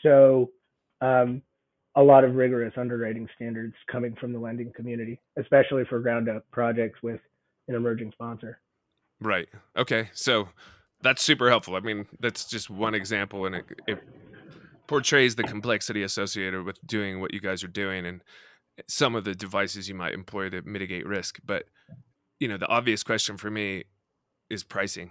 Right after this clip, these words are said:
Speaker 2: How do you price something like that? I think the, the marketplace is pretty educated on, you know, G P L P,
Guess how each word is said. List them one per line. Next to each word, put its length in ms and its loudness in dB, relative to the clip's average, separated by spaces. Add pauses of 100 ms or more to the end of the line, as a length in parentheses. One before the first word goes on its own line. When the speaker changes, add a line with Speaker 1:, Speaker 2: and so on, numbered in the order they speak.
(160)
Speaker 2:
How 140 -2
do 60 0
you 60 -2
price 260 -6
something 280 -10
like 160 -10
that? 160 -8
I 100 -6 (120)
think 180 -8
the, 180 -8 (840)
the 80 -2
marketplace 540 0
is 100 -10
pretty 260 0
educated 500 -4
on, 280 -8 (140)
you 160 -10
know, 120 -10 (220)
G 180 -4
P 180 -4
L 140 -4
P, 420 -12